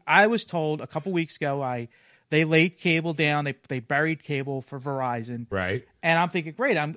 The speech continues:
Speaker 1: I'm getting Fios in my neighborhood. Now I have
Speaker 2: Right.
Speaker 1: competition. Now I can say, 'Fuck you, Comcast.'"
Speaker 2: Sure.
Speaker 1: I have, I have a choice now.
Speaker 2: "Fuck you, I'm going to Fios."
Speaker 1: Right. So when I, I keep calling and they go, "No, it's not available yet. No, it's not available yet." Finally, the last time I called, the woman tells me,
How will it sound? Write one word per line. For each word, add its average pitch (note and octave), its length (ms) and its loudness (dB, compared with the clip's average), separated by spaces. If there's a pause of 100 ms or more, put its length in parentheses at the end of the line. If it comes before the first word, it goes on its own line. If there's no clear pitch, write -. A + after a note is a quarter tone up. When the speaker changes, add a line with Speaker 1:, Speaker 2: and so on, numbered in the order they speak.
Speaker 1:
I'm E3 220 -2
getting E3 240 -2
Fios A3 440 2
in D#3 60 -6
my C#3+ 120 -4
neighborhood. B2+ 260 -8
Now D#3 140 4
I - 20 4
have G#3 80 4
Speaker 2:
Right. A3 80 -6
Speaker 1:
competition. E3+ 560 -2
Now E3 140 2
I A3 80 2
can F#3+ 160 -6
say, D#3+ 180 -2
'Fuck G3+ 360 -4
you, F#3 160 -2
Comcast.'" C3+ 800 -4 (160)
Speaker 2:
Sure. F#3 260 0
Speaker 1:
I F3 100 6
have, E3+ 240 6
I D#3+ 140 4
have D#3+ 100 2
a D3+ 60 -2
choice F3 340 -4
now. A#2 240 -12 (100)
Speaker 2:
"Fuck E3+ 180 -4
you, F#3+ 100 0
I'm D#3 60 -2
going E3 160 -2
to D3+ 40 2
Fios." - 500 -6
Speaker 1:
Right. E3 260 2 (1300)
So G#3+ 220 6
when G3+ 140 4
I, F#3+ 80 4 (200)
I D#3+ 60 -2
keep - 260 -2
calling G#3 540 4
and E3+ 120 -2
they E3+ 100 2
go, E3+ 100 2
"No, F3 220 2
it's D#3+ 120 -2
not D3+ 140 -2
available C#3+ 380 -2
yet. C#3 200 -2
No, C3+ 140 -4
it's B2+ 140 -8
not C3+ 160 -6
available B2 360 -6
yet." B2 280 -8
Finally, G#3 260 2
the F3+ 80 -2
last F3 280 0
time C#3+ 120 -6
I B2 60 -8
called, G3+ 460 -2
the D3 60 -6
woman D#3+ 280 -6
tells D3 280 -4
me, D3 220 -8